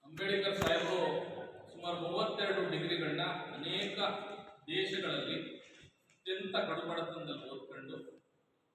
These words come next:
ವಿದ್ಯಾಭ್ಯಾಸನ ಮಾಡಿದ್ದು ನಮ್ಗೆಲ್ಲರಿಗೂ ಗೊತ್ತಿದೆ. ಅಂತ ಒಬ್ಬ ಜ್ಞಾನಿ, ಅಂದ್ರೆ ರಾಜಕೀಯ ತಜ್ಞ ಇರ್ಬೋದು, ಅರ್ಥಶಾಸ್ತ್ರ ತಜ್ಞರು,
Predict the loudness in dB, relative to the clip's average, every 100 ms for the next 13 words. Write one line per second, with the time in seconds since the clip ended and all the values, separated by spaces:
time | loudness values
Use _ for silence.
0 | _ _ _ _ _ _ _ _ -12 2
1 | 4 6 4 0 0 0 -2 -2 -6 -8
2 | -10 -12 -12 -10 -12 -12 -12 -12 -14 -18
3 | -20 _ _ _ _ _ _ _ _ _
4 | _ _ _ _ _ _ _ -12 -6 -4
5 | 4 6 8 6 4 2 4 4 4 0
6 | -4 -6 -4 0 2 2 2 -2 -2 -2
7 | -2 -6 -4 -4 -4 -6 -6 -6 -8 -10
8 | -14 -18 _ -16 -14 -10 -6 -6 -6 -10
9 | -10 -8 -8 -10 -12 -14 -14 -18 -14